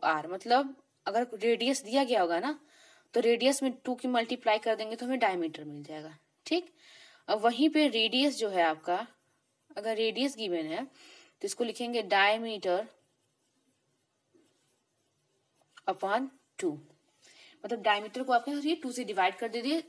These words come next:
कर दीजिए तो हमें radius मिल जाएगा। ठीक है, तो यहाँ पे डायमीटर फ़ोर्टी फ़ोर दिया गया है ना, फ़ोर्टी फ़ोर centimeter। तो आप इसको कॉ-, copy में करने की जरूरत नहीं है, आप यहीं पे साइड में कर लीजिएगा। ठीक है,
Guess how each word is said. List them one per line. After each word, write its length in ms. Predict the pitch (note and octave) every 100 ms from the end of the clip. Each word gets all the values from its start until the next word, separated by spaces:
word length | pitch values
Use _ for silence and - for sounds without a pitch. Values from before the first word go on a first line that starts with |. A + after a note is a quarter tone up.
| C4
कर 120 | C4+
दीजिए 340 | C4 C4 C4 F#4 -
तो 60 | -
हमें 160 | G#3+ G#3
radius 440 | G3 F3+ C#4 - -
मिल 160 | E3
जाएगा। 340 | D#3 D3+ D3+ D#3+ - _
ठीक 160 | C#4+ D#4+
है, 100 | D4+ - - - - - - _
तो 60 | C4
यहाँ 140 | B3+
पे 80 | B3+
डायमीटर 320 | B3 B3 C#4
फ़ोर्टी 260 | C4+ B3 C4+
फ़ोर 240 | - B3
दिया 180 | A3+ B3
गया 120 | A#3
है 60 | A3
ना, 60 |
फ़ोर्टी 240 | C4+ A#3+ A#3+
फ़ोर 160 | A3+
centimeter। 520 | A3+ G#3 G#3 G3 A3+ C#4 _ _ _
तो 100 | C#4
आप 280 | C4+ - A#3+
इसको 200 | C4 D4+
कॉ-, 340 | C#4+ A#3+ - A#3
copy 220 | - A3+
में 100 | B3 B3
करने 220 | A3+ A3
की 80 | G#3
जरूरत 200 | G#3 G#3
नहीं 100 | B3
है, 60 |
आप 80 | D4
यहीं 140 | G#3+ G3
पे 60 |
साइड 240 | G#3 G3 F3+
में 80 | F#3
कर 140 | F3
लीजिएगा। 300 | E3+ D#3+ E3+
ठीक 180 | F3
है, 80 | C4+